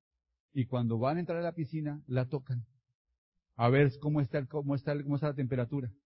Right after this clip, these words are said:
Después de haber viajado dos horas, de haberte puesto el vestido de baño, lánzate a la piscina. O sea, ya no tienes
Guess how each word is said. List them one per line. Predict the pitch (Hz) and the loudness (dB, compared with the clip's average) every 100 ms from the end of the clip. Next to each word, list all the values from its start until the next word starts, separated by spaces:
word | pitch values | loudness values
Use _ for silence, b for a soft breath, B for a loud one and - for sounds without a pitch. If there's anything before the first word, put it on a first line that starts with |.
| _ _ _ _ _ - | _ _ _ _ _ -2
Después | 120 - 185 | -2 2 2
de | 196 | 2
haber | 202 170 | 0 0
viajado | 185 156 170 | -2 0 0
dos | 165 170 - | 0 -2 -2
horas, | 143 107 107 _ _ _ _ _ - | -2 -2 -6 _ _ _ _ _ -2
de | 120 | 2
haberte | 127 151 180 | 4 4 2
puesto | 160 165 - | 0 0 2
el | 160 | 0
vestido | 143 - 151 | 0 2 2
de | |
baño, | 147 147 151 147 _ _ _ _ | 2 0 -2 -6 _ _ _ _
lánzate | 135 175 226 220 202 190 | 0 2 2 0 -2 0
a | |
la | 175 | -2
piscina. | 165 151 185 175 135 _ B 160 | -4 -6 -6 -8 -10 _ B -6
O | |
sea, | - 160 | 2 4
ya | 185 | 6
no | 214 202 | 6 6
tienes | 208 226 214 - | 6 6 4 2